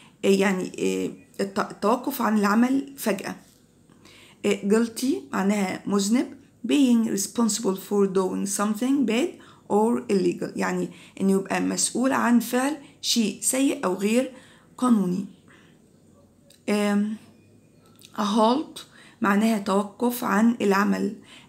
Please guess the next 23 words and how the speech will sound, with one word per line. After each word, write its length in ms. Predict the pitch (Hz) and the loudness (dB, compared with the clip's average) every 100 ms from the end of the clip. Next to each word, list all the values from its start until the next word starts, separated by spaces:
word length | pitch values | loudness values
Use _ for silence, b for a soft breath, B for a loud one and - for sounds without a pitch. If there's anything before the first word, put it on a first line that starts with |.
| - | -4
A 20 | |
situation 540 | 208 - 226 262 302 233 208 - - 185 | -2 0 0 0 2 0 0 -8 -12 -2
when 240 | 208 240 381 - - | 2 2 0 -6 -2
something 480 | 208 196 196 214 226 240 B B | 0 0 0 -2 -2 -4 B B
stops 640 | - - 226 202 - - | -8 -2 -2 0 -4 -4
moving 560 | 208 202 208 233 262 269 | -2 0 0 0 0 0
or 260 | 196 214 240 B B B - | 0 2 0 B B B -4
happening، 380 | 208 202 185 160 - B B B | -4 -2 -4 -6 -10 B B B
يعني 240 | 214 190 196 | 0 0 0
الحالة 440 | 202 196 226 202 | -4 -4 -2 -2
اللي 340 | - 185 175 - | -2 -2 -4 -4
الشيء 280 | - - 240 | -4 -2 -2
فيها 340 | 240 254 311 - | -2 -2 -4 -4
بيتوقف، 720 | 185 190 196 233 - 294 - B B B B | -2 0 0 -2 -6 -10 -10 B B B B
آه، 240 | 196 - - | 0 0 0
عن 260 | 208 214 196 | 0 0 0
الحركة 560 | 196 - 214 240 269 | -2 -2 -4 -4 -4
أو، 380 | - 202 233 - - - - | -4 -4 -4 -6 -10 -20 -16
آه، 140 | - - | -14 -10
الحدوث 560 | 196 220 202 190 - - | -8 -6 -4 -2 -2 -4
يعني. 220 | - 202 - - - - - _ - B B B B B | -6 -10 -14 -20 -20 -20 -20 _ -20 B B B B B
آه، 140 | 202 196 | 0 4
investigation. 800 | 220 202 202 190 214 233 285 | 4 2 0 0 0 2 0